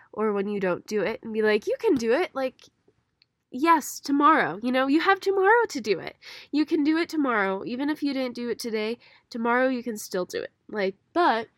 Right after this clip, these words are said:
she was talking about how motivating it was, and I just agreed with her. Because what I've found with the twenty-eight day challenge is that every single morning I wake up and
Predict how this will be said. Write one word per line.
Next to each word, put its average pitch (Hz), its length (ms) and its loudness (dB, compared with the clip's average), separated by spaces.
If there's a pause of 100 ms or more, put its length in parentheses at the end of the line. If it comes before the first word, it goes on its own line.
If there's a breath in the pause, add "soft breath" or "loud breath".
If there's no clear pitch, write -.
(120)
she - 140 -12
was - 260 -10
talking 370 320 -2
about 269 220 2
how 240 140 -4
motivating 208 640 0
it - 140 -10
was, 175 360 -8
and - 160 -2
I 311 120 2
just 311 300 -4
agreed 254 380 -2
with 196 140 -6 (140)
her. - 140 -14 (360 loud breath)
Because 254 360 -4
what 247 180 -2
I've 247 220 2
found 247 280 0
with 240 160 -4
the 226 80 -6
twenty-eight 339 520 2
day 220 180 0
challenge 185 640 -6
is 202 280 -2
that 180 300 -8 (300 loud breath)
every 277 300 0
single 262 320 -2
morning 233 500 -2 (420)
I 226 140 2
wake 220 220 0
up 240 320 -2
and 220 500 0